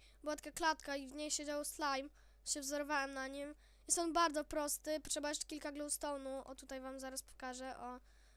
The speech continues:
żeby tutaj się zombiaki na przykład nie spełniły, albo endermany, które nam podwalą kil-, trochę wełny.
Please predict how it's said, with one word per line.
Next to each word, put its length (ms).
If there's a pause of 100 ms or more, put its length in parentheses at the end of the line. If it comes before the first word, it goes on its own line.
żeby 180
tutaj 220
się 180
zombiaki 460
na 100
przykład 240
nie 120
spełniły, 380
albo 260
endermany, 480
które 300
nam 180
podwalą 440
kil-, 200 (160)
trochę 240
wełny. 440